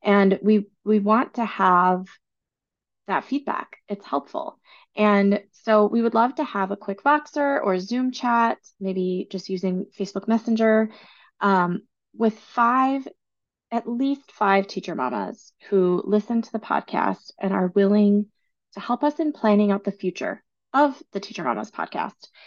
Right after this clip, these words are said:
You know, plan out the topics that we have, the guests that we invite onto the show. And so the first three teacher mamas to sign up for, uh, this chat, again, either a Voxer, just Facebook Messenger,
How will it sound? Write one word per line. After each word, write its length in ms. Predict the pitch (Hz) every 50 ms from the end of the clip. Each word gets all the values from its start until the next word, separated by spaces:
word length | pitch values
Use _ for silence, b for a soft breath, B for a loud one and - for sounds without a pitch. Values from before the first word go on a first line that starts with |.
| B B B B B
You 100 | 202 208
know, 60 | 196
plan 340 | - _ _ - 220 220 220
out 140 | 214 - -
the 60 | 240
topics 460 | - - - 285 277 233 - - - -
that 120 | - -
we 180 | 185 190 180 170
have, 460 | 170 180 165 - 113 117 135 - 196
the 80 | - 214
guests 380 | - - 254 277 277 _ _ _ -
that 140 | - - -
we 100 | 196 185
invite 320 | 185 180 185 170 131 -
onto 220 | - 170 165 - -
the 80 | - -
show. 460 | - - - 143 123 113 120 180 - _ _ _ _ _ B B B B B B B B
And 260 | - 214 220 214 214
so 220 | - - 226 220
the 220 | 214 220 240 233 - _
first 440 | - 285 330 392 427 - _ - - _ _ _
three 640 | - 226 233 226 247 233 196 165 180 214 302 415 - - _ _ _ _ -
teacher 260 | - 208 202 - 202
mamas 460 | 190 185 180 180 190 202 240 294 302 _ _
to 120 | - 214 - _ -
sign 300 | 208 190 190 208 233 240 - -
up 300 | - 185 214 269 - _ _ _ _ _ _ _ _
for, 520 | - 202 196 190 185 190 180 180 185 190 b b b b b b b b _ -
uh, 240 | - 185 180 180 180
this 160 | 185 202 202 _ _ -
chat, 440 | - - - 180 180 - 294 - - -
again, 280 | 220 233 220 220 226 -
either 220 | 233 214 196 185
a 80 | 185 202
Voxer, 640 | - 294 302 294 _ - - 277 269 262 262 254
just 220 | 262 220 208 - -
Facebook 340 | 202 190 - 220 190 - 220
Messenger, 560 | 226 226 - - 220 214 214 214 214 214